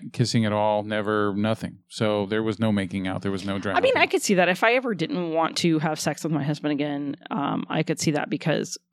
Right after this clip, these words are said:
Speaker 2: what I've noticed with him is, like, as soon as you get into the kissing, like, that's just the start.
Speaker 1: Yeah.
Speaker 2: And I know where this is ending.
Speaker 1: Yeah. My, well, m-, well, my problem was this, is that I was craving attention so much, or affection so much, that if I wasn't even,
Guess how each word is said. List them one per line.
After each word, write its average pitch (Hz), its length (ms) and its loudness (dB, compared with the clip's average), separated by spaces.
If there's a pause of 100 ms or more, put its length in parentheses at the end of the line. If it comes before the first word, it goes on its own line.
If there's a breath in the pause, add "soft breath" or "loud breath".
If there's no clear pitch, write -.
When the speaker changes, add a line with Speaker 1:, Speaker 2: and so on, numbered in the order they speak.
(100)
Speaker 2:
what 165 300 2
I've 151 160 0
noticed 156 420 2
with 151 140 -4
him 147 200 0
is, 151 200 -2
like, 151 180 -4
as - 140 -4
soon 160 180 0
as 156 100 -2
you 170 60 2
get 156 140 2
into 151 120 -2
the - 100 -4
kissing, 180 500 0 (280 soft breath)
like, 165 300 -2 (240)
that's 175 320 -2
just 170 220 -2
the 147 80 -6
start. 151 500 -4
Speaker 1:
Yeah. 123 220 0 (340 soft breath)
Speaker 2:
And 170 340 0
I 165 140 0
know 160 180 2
where 160 160 4
this 151 220 0
is 143 160 -6
ending. - 340 -6
Speaker 1:
Yeah. 143 180 4 (120)
My, 175 140 4
well, 202 100 8
m-, 202 240 0
well, 208 140 8
my 214 240 6
problem 180 380 4
was 127 180 -4
this, 143 260 2
is 139 220 -2
that 127 240 2 (560 loud breath)
I 156 100 4
was 165 160 6
craving 156 340 4
attention 147 460 0
so 135 260 4
much, 135 300 0
or 135 200 4
affection 135 520 0
so 151 160 4
much, 156 300 4 (340 soft breath)
that 127 240 4 (760)
if 147 220 0
I 147 80 6
wasn't 143 360 4
even, 127 220 2